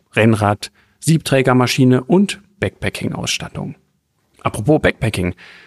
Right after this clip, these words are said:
wenn es darum geht, Essen anderer Kulturen, gerne in einheimischen Restaurants kennenzulernen, ist Lea mit Sicherheit eine der ersten, die dabei ist. Liebe Lea, herzlich willkommen bei uns, herzlich willkommen bei Fit for Work.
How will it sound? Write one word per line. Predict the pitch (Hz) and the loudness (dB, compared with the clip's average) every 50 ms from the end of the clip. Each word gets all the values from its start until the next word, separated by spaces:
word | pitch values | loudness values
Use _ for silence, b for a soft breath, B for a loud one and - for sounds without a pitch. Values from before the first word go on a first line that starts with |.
| B B B B B | B B B B B
wenn | 123 117 | 2 2
es | 160 156 | 2 2
darum | - 151 147 151 147 131 | 0 0 0 0 0 2
geht, | 143 143 131 - - 110 | 2 0 0 0 -2 -2
Essen | 113 - - - 180 185 - - | -2 -2 0 0 0 0 2 2
anderer | 110 107 98 98 101 101 | 2 2 2 0 -2 -2
Kulturen, | - - 127 - - 139 127 123 123 143 156 175 185 196 190 _ | -2 -4 -6 -2 0 2 2 2 2 2 2 2 0 -2 -4 _
gerne | - - 98 95 92 95 95 | -4 -2 0 0 0 0 0
in | - - - | 0 -2 -2
einheimischen | 104 104 104 104 110 107 107 107 - - - | -2 0 0 0 2 2 2 2 0 -2 -2
Restaurants | 113 107 101 - 113 98 107 113 135 156 - - | -2 -2 -2 -2 -2 0 0 0 0 -2 -2 -4
kennenzulernen, | - - 98 104 101 - 120 107 107 110 117 139 - - | -6 -4 -2 -2 0 0 0 0 2 2 2 0 -2 -4
ist | - 113 - - | -8 -12 -8 -4
Lea | 98 101 101 113 120 | 0 2 2 2 2
mit | 120 101 92 - | 0 -2 -2 0
Sicherheit | - 117 - - 120 113 113 113 - - - | -2 -2 0 0 0 0 0 -2 -4 -6 -6
eine | - 110 101 98 113 95 | -2 0 2 2 2 2
der | - 82 78 | 0 -2 -2
ersten, | 87 85 82 - - - 104 92 95 95 - - - | -2 -4 -4 -6 -6 -6 -4 -4 -4 -6 -6 -6 -2
die | 113 | 0
dabei | 113 110 - 107 95 87 - - | 0 0 0 0 -2 -4 -8 -10
ist. | - - - - - _ _ _ _ _ _ _ _ _ _ _ | -12 -14 -14 -16 -16 _ _ _ _ _ _ _ _ _ _ _
Liebe | - - 110 98 104 | -2 2 2 4 4
Lea, | 98 101 104 113 127 135 160 190 196 | 4 4 4 4 4 2 0 -2 -6
herzlich | _ - - 113 110 - - 131 120 | _ -4 -2 -2 -2 -2 -4 -2 0
willkommen | 135 117 - - 117 113 117 | 0 0 2 2 2 2 4
bei | 110 110 | 2 2
uns, | - - 117 117 120 - - - | 2 2 2 0 0 -2 -4 -4
herzlich | 110 95 - - - 107 - - | -2 -2 -2 -2 -4 -4 -2 -2
willkommen | 107 - - - 101 90 92 92 98 104 - _ | -4 -4 -2 -2 -2 0 0 0 -2 -2 -4 _
bei | - 107 | -4 -4
Fit | - - - - - - | -4 -6 -10 -12 -8 -4
for | - 131 131 135 | -2 -2 -2 -2
Work. | - - 135 - - - | -4 -6 -8 -14 -18 -20